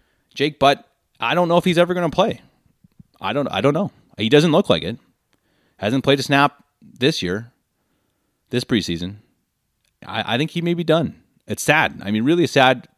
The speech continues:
a sad story. I think he was a talented dude that, you know, you get three A C L tears and, and your body just, no.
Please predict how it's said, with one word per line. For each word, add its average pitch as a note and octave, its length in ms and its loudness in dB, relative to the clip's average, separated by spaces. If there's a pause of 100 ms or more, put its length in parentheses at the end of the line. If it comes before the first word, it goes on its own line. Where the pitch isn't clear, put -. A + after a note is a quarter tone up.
(120)
a G#2+ 140 -8
sad D3+ 360 -2
story. A#2+ 340 2
I D#2 40 -8
think E2 160 -10
he A#2 120 -4
was G2+ 100 -2
a F#2+ 60 -2
talented B2+ 480 -2
dude A#2+ 220 0
that, F#2+ 180 -2 (680)
you F2 120 -12
know, B2+ 200 -6 (100)
you F2+ 100 -10
get G#2 160 0
three C3 280 0
A C3 40 2
C B2 160 -2
L D3+ 140 4
tears F#2 400 -6
and, E2+ 380 -8 (160)
and F2 380 -8
your E2 160 -8
body A2+ 300 -2
just, - 580 -12 (200)
no. G2 280 -10